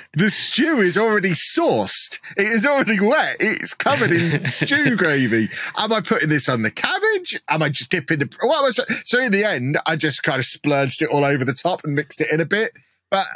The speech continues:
Speaker 1: you know, when I'm making a stew, I'll put a squirt of sauce in it or some Marmite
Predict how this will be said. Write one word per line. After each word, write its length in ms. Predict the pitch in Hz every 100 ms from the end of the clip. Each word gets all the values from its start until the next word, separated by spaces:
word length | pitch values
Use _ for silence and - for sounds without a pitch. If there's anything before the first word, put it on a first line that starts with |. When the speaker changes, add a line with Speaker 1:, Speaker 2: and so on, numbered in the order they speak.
| - _ -
Speaker 1:
you 80 | 233
know, 120 | 165
when 160 | 190 220
I'm 220 | 226 202
making 300 | 147 131 123
a 60 |
stew, 440 | 117 - 110 131 175
I'll 100 | 156
put 220 | - 226 147
a 40 |
squirt 360 | - 151 123 120
of 40 |
sauce 320 | - 139 131
in 140 | 180 175
it 200 | 101 -
or 320 | 127 123 117
some 240 | - 139 147
Marmite 480 | 151 147 127 117